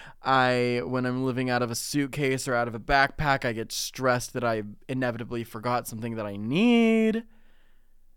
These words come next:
So I love to travel, but I also feel I am a homebody, which is kind of a fun little, um,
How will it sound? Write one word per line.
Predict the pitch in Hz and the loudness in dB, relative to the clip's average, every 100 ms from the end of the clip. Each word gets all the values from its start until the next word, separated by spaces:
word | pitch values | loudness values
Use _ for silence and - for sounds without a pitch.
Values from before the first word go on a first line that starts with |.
| - | -20
So | - - 208 | -6 2 6
I | 202 | 6
love | 202 208 220 214 | 6 8 6 6
to | 214 | -2
travel, | 185 165 143 139 127 131 131 | 0 6 8 6 4 4 2
but | 127 131 | 2 2
I | 147 147 | 2 2
also | 123 156 165 156 185 175 | 0 0 0 0 0 0
feel | 165 - - 135 135 131 131 - | -2 -8 -4 0 4 4 2 2
I | 123 | 0
am | 127 117 117 120 | 0 -2 -4 -4
a | 117 | -4
homebody, | 117 113 110 107 104 | -4 -4 -4 -4 -4
which | 101 110 | -8 -8
is | 123 | -10
kind | - 151 165 | -8 -6 -4
of | |
a | 170 | -6
fun | - - 123 120 117 | -10 -2 0 0 -2
little, | 113 110 | -4 -2
um, | 107 101 101 101 117 | -2 -4 -6 -10 -12